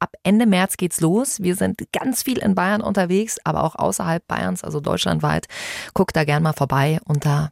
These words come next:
bayern drei punkt de. Da findet ihr alle Termine auch nochmal im Überblick. Wir sind bestimmt auch in der Nähe bei euch. Und wenn ihr es bis nächste Woche so gar nicht mehr aushalten könnt und ihr neuen True Crime Stoff braucht, ich hätte da mal wieder einen Tipp für euch von den Kollegen vom S W R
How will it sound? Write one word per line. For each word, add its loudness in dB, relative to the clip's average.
bayern 0
drei 0
punkt -2
de. 2
Da 0
findet 0
ihr 0
alle 0
Termine 2
auch -2
nochmal 2
im -4
Überblick. 0
Wir -2
sind 2
bestimmt 0
auch -2
in 0
der 4
Nähe 4
bei 2
euch. -4
Und 4
wenn 4
ihr 4
es -2
bis 0
nächste 4
Woche 2
so 2
gar 0
nicht -4
mehr -2
aushalten -2
könnt -2
und -4
ihr 0
neuen 0
True -8
Crime 0
Stoff -4
braucht, 0
ich -6
hätte 2
da 4
mal 2
wieder 2
einen 0
Tipp -10
für 0
euch -2
von 0
den 2
Kollegen 2
vom -4
S -4
W 0
R -2